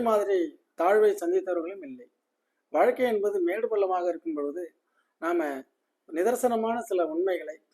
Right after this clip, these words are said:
பிராக்டிக்கலா நடைமுறைக்கு சாத்தியப்படும் மாதிரி உங்களுடைய வாழ்க்கை முறைகளை மாத்திக்கிட்டீங்கன்னா, நீங்கள் வாழ்க்கையில நல்ல முன்னேற்றமும் மேன்மையும் அடையலாங்கிறது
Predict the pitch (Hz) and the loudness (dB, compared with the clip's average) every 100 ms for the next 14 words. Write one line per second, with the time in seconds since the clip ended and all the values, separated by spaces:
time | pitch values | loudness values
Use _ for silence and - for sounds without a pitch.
0 | _ _ _ _ _ _ - 202 240 247 | _ _ _ _ _ _ 2 4 4 2
1 | 220 202 196 - 170 202 226 226 214 190 | 4 4 2 -2 -2 0 2 2 0 -2
2 | 185 190 220 - 190 170 160 156 165 170 | -2 0 0 0 0 0 0 -2 -4 -6
3 | _ _ _ _ 180 170 160 160 220 226 | _ _ _ _ -2 2 4 4 4 2
4 | 214 185 180 156 160 - 175 147 147 143 | 0 2 0 -2 -6 -4 -4 -4 -8 -8
5 | 156 - _ _ _ _ 170 160 147 165 | -10 -16 _ _ _ _ -4 0 2 2
6 | 196 202 175 151 156 160 151 165 175 160 | 2 0 -2 -4 -6 -6 -8 -8 -8 -6
7 | 170 175 147 151 147 165 147 147 143 139 | -6 -6 -6 -8 -12 -12 -10 -8 -8 -10
8 | 147 254 | -10 -4